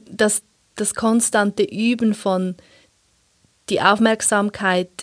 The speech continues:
in die Füße zu bringen, in die Zehen zu bringen, in den Körper zu bringen, zum Atem zu bringen, so dass, ähm, aus den Gedanken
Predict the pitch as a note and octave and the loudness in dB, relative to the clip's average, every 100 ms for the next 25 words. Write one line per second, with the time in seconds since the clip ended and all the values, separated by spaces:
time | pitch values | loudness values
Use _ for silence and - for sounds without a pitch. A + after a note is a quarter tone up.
0 | _ _ _ _ _ _ _ _ - E3+ | _ _ _ _ _ _ _ _ -6 -6
1 | E3+ - A#3+ A#3 - F#3+ F3 B2 F2 A2 | -4 2 4 4 0 -6 -6 -8 -8 -10
2 | E3 F#3+ - A3+ A3+ G#3 F#3 - - A2+ | -10 -10 -2 4 6 6 2 -4 -8 -8
3 | G2+ - - F3+ F#3+ A3 G#3 G3+ F3+ G3 | -8 -8 -8 -6 -4 2 2 2 -8 -10
4 | C3 D3+ G3+ - G#3 G3+ G3+ F3+ - B2 | -8 -8 -8 0 4 4 2 -6 -6 -10
5 | - D3+ - F3 E3+ - - - - - | -8 -8 -6 -4 -4 -6 -14 -20 -20 -20
6 | - _ _ _ _ _ _ _ _ _ | -20 _ _ _ _ _ _ _ _ _
7 | _ _ _ _ F#3+ F#3+ F#3+ F3 C#3+ - | _ _ _ _ -6 -4 -4 -6 -10 -14
8 | _ _ _ _ _ - - - G3+ G#3 | _ _ _ _ _ -20 -20 -4 2 4
9 | B3 A#3 - - - _ - G#3+ G3+ G3+ | 2 0 -6 -10 -14 _ 0 2 2 0
10 | G3+ - - G#3 G#3+ G#3+ F#3 F3+ | 0 -2 -2 -4 -6 -6 -6 -8